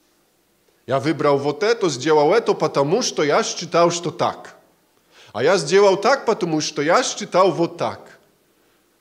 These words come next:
Но каждая эта история, этих десять, одиннадцать ребят заканчивалась так же. Вниз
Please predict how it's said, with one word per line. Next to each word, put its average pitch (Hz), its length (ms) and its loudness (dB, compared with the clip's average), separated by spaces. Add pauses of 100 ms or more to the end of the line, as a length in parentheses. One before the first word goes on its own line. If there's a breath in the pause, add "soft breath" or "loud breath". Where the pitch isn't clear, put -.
(680)
Но 131 120 -6
каждая 202 460 0
эта 147 260 -2
история, 143 540 -2
этих 110 240 -10
десять, 143 420 -10
одиннадцать 120 640 -8
ребят 113 300 -6
заканчивалась 104 920 -10 (240)
так 92 200 -14
же. 80 140 -20 (1800 soft breath)
Вниз 135 640 -6